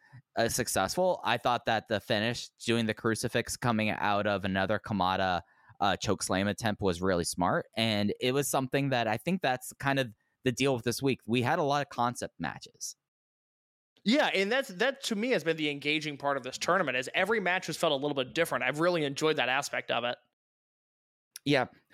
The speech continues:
Speaker 1: Well, where were you on this? I was three and a quarter.
Speaker 2: Yeah, about the same.
Speaker 1: Okay. And then we had the main event, the last match of the weekend, D Courage, Madoka Kakuta, Yuki Yoshioka, and Dragon Dia versus Natural Vibes,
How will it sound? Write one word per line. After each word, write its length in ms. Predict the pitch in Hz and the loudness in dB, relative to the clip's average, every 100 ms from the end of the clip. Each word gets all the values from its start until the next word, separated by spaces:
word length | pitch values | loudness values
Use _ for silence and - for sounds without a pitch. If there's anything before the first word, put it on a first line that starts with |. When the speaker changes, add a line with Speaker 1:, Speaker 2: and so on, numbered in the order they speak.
| - | -2
Speaker 1:
Well, 200 | 185 190 | 2 2
where 180 | 165 226 | 4 2
were 140 | 254 214 | 2 0
you 160 | 165 | 0
on 100 | 123 | 0
this? 200 | 98 - | -2 -2
I 120 | 123 | 2
was 240 | 175 190 - | 2 2 -2
three 160 | 156 | 0
and 80 | 131 | 0
a 40 | - | -2
quarter. 380 | 110 92 80 - _ _ _ | -2 -2 -4 -10 _ _ _
Speaker 2:
Yeah, 100 | 226 | 0
about 180 | 277 160 | 2 2
the 60 | 143 | 0
same. 260 | 131 117 - _ _ _ _ _ _ - | -2 -4 -10 _ _ _ _ _ _ -2
Speaker 1:
Okay. 220 | - 139 - - _ - | 2 2 -2 -12 _ -2
And 120 | 156 | 2
then 160 | 170 170 | 4 4
we 140 | 170 | 2
had 300 | 160 151 139 | 2 2 0
the 80 | 135 | 0
main 240 | 131 127 127 | 2 2 0
event, 340 | 113 107 101 | 0 -2 0
the 80 | 113 | 0
last 320 | 107 101 98 | 2 0 0
match 380 | 104 98 95 - - | 0 2 0 -2 0
of 240 | 147 143 | 0 2
the 80 | 117 | 0
weekend, 460 | 104 98 113 95 92 _ - | 2 0 0 -2 -4 _ -4
D 200 | 127 123 | 0 0
Courage, 400 | - 123 113 110 | 2 0 2 0
Madoka 400 | 110 107 - 104 | 0 0 0 -4
Kakuta, 480 | 95 - 113 104 101 | -6 0 2 4 2
Yuki 360 | 95 104 107 | 0 -2 0
Yoshioka, 640 | 95 95 - 95 92 104 87 | 2 2 0 0 2 2 0
and 220 | 156 175 | 2 0
Dragon 480 | 143 127 117 110 92 | 0 0 0 -2 0
Dia 340 | 104 98 101 95 | 2 2 2 0
versus 360 | 131 160 151 | 0 -2 -2
Natural 420 | 135 147 - 233 120 | 0 0 0 -2 0
Vibes, 540 | 104 127 92 78 | 0 0 0 -4